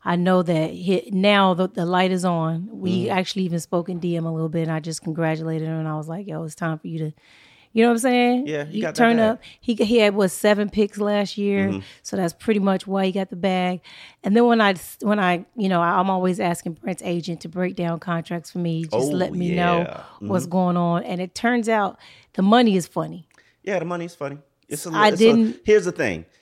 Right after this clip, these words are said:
Speaker 2: The only reason the money is funny because they made him keep his existing fourth year deal.
Speaker 1: Why? Why didn't he?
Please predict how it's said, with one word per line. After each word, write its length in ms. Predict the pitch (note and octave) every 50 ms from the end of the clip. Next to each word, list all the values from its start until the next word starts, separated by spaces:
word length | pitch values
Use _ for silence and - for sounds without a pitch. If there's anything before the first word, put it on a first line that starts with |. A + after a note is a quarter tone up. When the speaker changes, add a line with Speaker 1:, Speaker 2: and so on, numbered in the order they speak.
| _ _ _
Speaker 2:
The 120 | - - - -
only 200 | C#3+ E3+ G3+ A3
reason 240 | A3+ A3 G#3 F#3 F#3
the 60 | F3
money 240 | E3+ E3 E3 E3 D#3
is 100 | D#3 D#3
funny 360 | - - D3+ D#3 E3+ F3 E3+ _
because 460 | - A#2+ A#2 - C#3+ B2 A2+ G#2+ G2+
they 220 | - A2 G2 F#2+ F2
made 300 | F#2+ G2+ A2 A#2+ C3+ C3+
him 120 | C#3+ C3
keep 300 | B2+ - - - B2 A#2 -
his 160 | G#2 F2 F2+
existing 560 | F2+ D#2+ D#2+ F2 F#2+ G2 - - - G#2+ G#2
fourth 400 | G2 _ - G2 F#2+ F#2 - - F2+
year 380 | F2+ F2 E2+ E2 E2+ - _ _ _ _ _ _ _ _ _ - - -
deal. 320 | - G2 F2+ D2+ - - - _ _ _ -
Speaker 1:
Why? 340 | G#3+ A3+ A#3 A3 G#3+ G3+ G3
Why 260 | G3 G#3+ A3+ A#3 A#3
didn't 200 | A3 A3 G3+ G3
he? 260 | G3+ G#3 F#3+ F3+ F3+